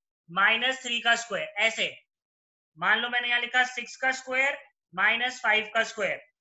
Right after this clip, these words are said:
मान लो यहाँ लिखा नाइन का square minus eight का square, तो ये सारे conjugative है। जो इस, इस side लिखा गया वो बड़ा है और जो इस side लिखा गया वो छोटा है। तो इन दोनों के बीच में जैसे आप देखो,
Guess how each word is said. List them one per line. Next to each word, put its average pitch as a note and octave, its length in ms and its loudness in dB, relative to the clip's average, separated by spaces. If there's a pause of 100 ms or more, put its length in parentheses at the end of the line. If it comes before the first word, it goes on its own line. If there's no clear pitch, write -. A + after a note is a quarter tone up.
(440)
मान G3 240 4
लो B3 80 -4
यहाँ B3 180 2
लिखा B3 320 2 (140)
नाइन G3+ 480 0
का B3+ 140 -2
square B3+ 460 -2 (440)
minus A3+ 560 0
eight A3+ 300 -2
का A#3 120 2
square, F#3 320 -4 (420)
तो A#3+ 40 -2
ये C4+ 160 0
सारे C4+ 380 4
conjugative B3+ 600 0
है। E3 100 2 (340)
जो G#3+ 100 0
इस, B3+ 600 -4
इस B3 240 -8
side C4+ 240 2
लिखा C4 280 0
गया C4 160 2
वो C4 160 0
बड़ा G#3 280 4
है C4 240 4 (300)
और G#3 140 0
जो B3+ 100 -2
इस B3 180 -2
side C4 180 0
लिखा A#3+ 260 -2
गया B3 180 0
वो C4 140 0
छोटा G3+ 320 -2
है। D3 140 0 (440)
तो B3+ 160 -2
इन C#4 240 -2
दोनों C4 300 -2
के D4 200 2
बीच C4+ 540 2
में G3+ 280 -2 (600)
जैसे A3+ 300 0
आप C4 180 6
देखो, A#3 360 0